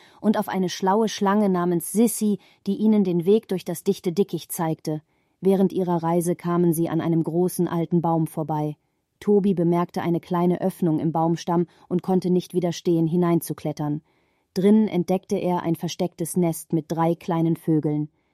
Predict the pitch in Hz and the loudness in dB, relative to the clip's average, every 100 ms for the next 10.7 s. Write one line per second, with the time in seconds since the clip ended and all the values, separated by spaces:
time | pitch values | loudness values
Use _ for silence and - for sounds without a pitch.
0 | _ 185 - 202 214 214 - 214 - 170 | _ -4 2 4 6 4 2 -2 2 0
1 | - 180 190 220 - 180 - 214 208 170 | 2 2 2 0 -2 -2 2 2 2 0
2 | - 175 196 - 190 185 185 180 175 180 | -2 -2 -2 -2 2 2 2 2 2 2
3 | 185 175 160 - 160 - 151 147 151 151 | 0 0 -6 -8 -10 -6 -6 -2 -4 -4
4 | _ _ _ _ 196 - 233 294 254 220 | _ _ _ _ -4 2 6 6 6 6
5 | 214 208 180 180 180 165 - 170 170 165 | 6 6 2 2 2 2 0 2 4 4
6 | 160 160 156 156 _ _ 180 175 175 170 | 2 2 2 0 _ _ 0 4 4 4
7 | 170 170 180 175 165 160 - 185 214 - | 2 0 0 2 2 0 -2 -2 -2 -2
8 | 165 170 165 165 175 165 156 147 143 _ | 0 2 2 0 2 2 2 0 -6 _
9 | _ _ - 175 - 202 220 196 170 165 | _ _ -4 -2 4 4 6 4 4 4
10 | 165 175 196 190 190 190 - | 4 6 4 2 2 0 -2